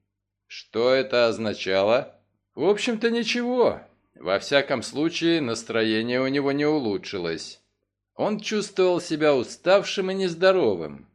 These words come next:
Ему казалось, что после допроса девушки в ее мрачной комнате у него полный упадок сил. Он прямиком направился в турецкие бани и провел там три безмятежных часа.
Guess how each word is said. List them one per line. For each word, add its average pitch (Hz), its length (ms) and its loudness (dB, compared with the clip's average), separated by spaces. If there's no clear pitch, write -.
Ему 160 440 -4
казалось, 214 580 2
что - 220 -2
после 190 340 -2
допроса 185 560 0
девушки 202 600 -4
в 104 60 -4
ее 127 320 0
мрачной 135 520 0
комнате 98 840 -2
у 104 140 -8
него 175 300 0
полный 226 520 0
упадок 208 460 2
сил. 80 480 -8
Он 214 280 -2
прямиком 175 540 -2
направился 143 600 0
в - 60 -16
турецкие 117 640 -2
бани 202 460 -2
и - 20 -4
провел 139 560 0
там 170 340 -2
три 131 240 -2
безмятежных 131 840 -2
часа. 87 580 -6